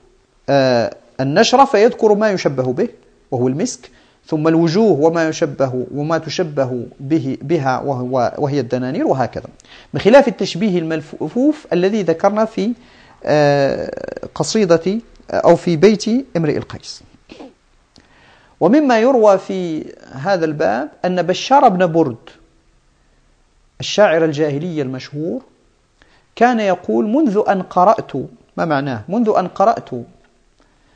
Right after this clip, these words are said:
آه، بيت امرئ القيس كأن قلوب الطير رطباً ويابساً لدى وكرها العناب والحشف البالي،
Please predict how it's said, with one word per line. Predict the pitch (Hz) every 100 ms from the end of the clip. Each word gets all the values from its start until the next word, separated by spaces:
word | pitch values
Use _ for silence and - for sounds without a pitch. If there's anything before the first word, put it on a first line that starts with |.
| _ _ _ _ -
آه، | 156 151 139 -
بيت | 135 277 254 - 139 - - _ 147
امرئ | 156 202
القيس | 170 - 170 123 - - - - _ _ _ _ _ _ _ -
كأن | - 180 165
قلوب | 143 - 165 156
الطير | 135 - 165 143
رطباً | 147 147 135 135
ويابساً | 131 151 156 131 - 131 127 131 _ _ _ _ _ _ _ _ -
لدى | 151 147 139
وكرها | 147 151 151 135
العناب | 135 139 143 165 143
والحشف | 131 131 175 - 147 -
البالي، | 135 156 180 196